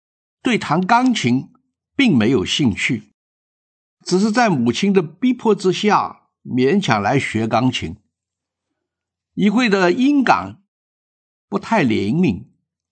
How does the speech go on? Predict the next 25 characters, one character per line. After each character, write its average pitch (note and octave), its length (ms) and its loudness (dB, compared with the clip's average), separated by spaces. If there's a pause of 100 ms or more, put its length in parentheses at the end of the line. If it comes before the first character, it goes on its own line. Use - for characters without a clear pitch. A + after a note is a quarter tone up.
(260)
反 C3 240 2
应 F#3+ 380 0 (320)
也 A2 160 -4
不 F3 160 -4
够 G#3 120 4
快， - 400 -2 (720)
学 - 220 0
了 B3+ 100 2
一 B3+ 120 2
年 F3 500 0 (640)
还 - 280 0
只 D3 280 -2
会 D3 180 0
弹 A2 260 -2
一 C#3 60 -2
些 C#3 220 0
简 F#2 500 -2
单 G3+ 260 2
的 D#3+ 120 0
曲 - 360 -6
子。 G#2+ 320 -8 (1400)
每 F#3 200 4
次 A3+ 160 2
上 G#3+ 220 2
课， - 380 0